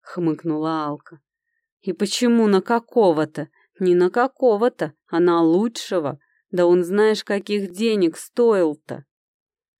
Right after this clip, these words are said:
Так что Денис наш остался один. Развёлся, конечно. Так она, представь, даже на развод не пришла.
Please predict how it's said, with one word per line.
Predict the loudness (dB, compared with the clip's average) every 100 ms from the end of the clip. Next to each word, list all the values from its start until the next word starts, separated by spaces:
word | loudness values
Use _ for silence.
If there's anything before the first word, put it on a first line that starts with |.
| _ _
Так | 0 0 0
что | -6 -2 -2
Денис | 0 -2 2 4 4 2
наш | 2 2 0 0
остался | -2 -4 -2 0 0 -2 -4 -2
один. | -2 -2 0 0 0 -4 _ _
Развёлся, | 0 0 2 2 0 -2 -4
конечно. | 0 0 0 -4 -12 -20 _ _ _ _ _ _ _ _ _ _ _
Так | -6 -2
она, | 0 4 4
представь, | 2 0 -2 -2 -4 -2 -2 -4 _ _
даже | 0 0 2
на | 2 2
развод | 2 0 -2 0 2 2 2
не | -2
пришла. | 0 -4 -4 -4 -2 -4